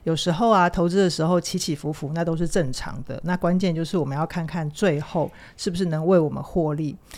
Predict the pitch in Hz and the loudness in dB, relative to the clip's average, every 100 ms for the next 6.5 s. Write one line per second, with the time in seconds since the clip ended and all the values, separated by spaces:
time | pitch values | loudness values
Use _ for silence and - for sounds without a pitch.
0 | - - 240 269 247 233 220 196 208 202 | -8 2 2 2 2 4 4 4 2 2
1 | 208 175 - 165 180 202 156 135 - 156 | 0 0 -2 -2 0 2 2 0 -6 -6
2 | 143 135 127 - 175 226 220 180 - 240 | -4 -4 -8 -8 2 2 4 0 0 0
3 | 170 147 117 - 151 - _ - 147 165 | 2 -2 -4 -6 -12 -18 _ -6 -2 0
4 | 190 185 180 165 156 143 139 135 156 156 | 2 2 4 4 2 2 -2 -4 -6 -4
5 | 147 - 214 - 190 180 - 135 156 147 | -2 0 0 2 4 4 2 -4 -6 0
6 | 151 165 180 233 208 | 0 2 0 0 0